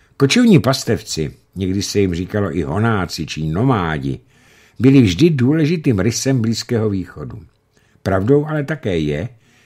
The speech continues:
že jejich počet kolísal a měnil se podle klimatických podmínek, ale také i tlaku okolních velkých říší, které ovlivňovaly jejich trvalé usazení.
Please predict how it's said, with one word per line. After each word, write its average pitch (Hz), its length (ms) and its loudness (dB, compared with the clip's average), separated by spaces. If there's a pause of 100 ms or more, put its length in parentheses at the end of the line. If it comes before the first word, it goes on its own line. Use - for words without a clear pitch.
že 92 140 0
jejich 127 440 2
počet 131 400 -4
kolísal 92 800 -2 (320)
a 80 100 -6
měnil 104 440 0
se 135 140 -4
podle 123 320 -2
klimatických 117 800 0
podmínek, 92 800 -4 (320)
ale 95 160 -4
také 139 300 -4
i 123 160 -4
tlaku 90 800 -4 (760)
okolních 127 580 0
velkých 120 400 0
říší, 90 680 -4
které 135 340 -2
ovlivňovaly 98 880 0
jejich 107 540 0
trvalé 107 580 0
usazení. 71 640 -8